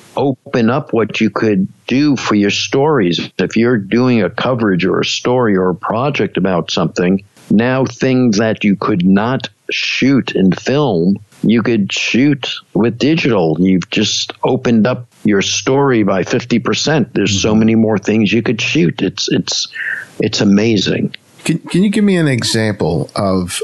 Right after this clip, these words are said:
Speaker 2: of a project, a story that you were shooting, that because you had that capability, that it did open up a certain part of the story that would have been difficult, if not impossible, to create in the past?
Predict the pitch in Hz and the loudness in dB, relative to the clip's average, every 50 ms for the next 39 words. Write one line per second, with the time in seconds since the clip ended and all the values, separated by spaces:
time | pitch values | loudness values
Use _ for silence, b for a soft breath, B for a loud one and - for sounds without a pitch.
0 | - _ - - - - 117 101 101 95 - 113 101 101 98 - 101 95 - 110 | -10 _ -6 -6 -4 -4 -4 -6 -6 -6 -4 -2 -2 -2 -2 -2 -4 -4 -4 -4
1 | - - - - 110 98 95 95 98 95 - - - 95 92 85 - - - 90 | -6 -4 -4 -2 -2 0 0 0 0 0 -2 -2 -2 -2 -2 -2 -2 -2 -2 -2
2 | 82 80 76 80 85 B B B B B B B B - 120 110 107 - 110 98 | -2 -2 -2 -4 -4 B B B B B B B B -2 -2 -2 0 -2 -4 -6
3 | - - - 135 135 147 151 143 113 104 113 113 104 98 104 104 104 101 - 95 | -4 -4 -2 0 0 0 0 0 0 0 0 -2 0 0 -2 -2 -2 -2 -2 -4
4 | 85 - - - 92 - - 85 82 87 82 78 78 71 73 76 80 135 123 - | -4 -4 -4 -4 -4 -4 -4 -4 -2 -2 -2 -2 -2 -2 -2 -2 -2 -4 -4 -4
5 | 95 90 90 85 78 127 - 110 107 104 - - 101 95 - 90 87 87 82 - | -2 -2 -2 -2 -4 -2 -2 -2 -2 0 -2 -2 -2 -2 -2 -2 -2 -2 -2 -2
6 | - - - 117 107 - 90 87 82 - B B B B B B B - - 131 | -4 -4 -2 -2 -2 -2 0 -2 -2 -2 B B B B B B B -6 -2 0
7 | 120 113 117 104 98 92 - - - 104 92 85 87 87 85 85 92 - 104 98 | 0 0 0 0 0 -2 -2 -2 -2 -2 0 0 0 0 0 0 -2 -2 -2 -2
8 | 92 92 - - 98 92 92 - 107 101 104 98 - 92 85 92 - 95 95 85 | -2 -4 -4 -4 -2 -2 0 -2 -2 -2 -2 -2 -2 -4 -4 -4 -4 -2 -2 -2
9 | 85 85 85 - 85 - - - - - 73 - - - - 73 69 67 69 - | -2 -2 -2 -2 -4 -2 -4 -4 -4 -4 -4 -6 -6 -4 -2 -2 -2 -2 -2 -4
10 | - - - - - - - - - | -4 -4 -4 -6 -6 -8 -10 -12 -14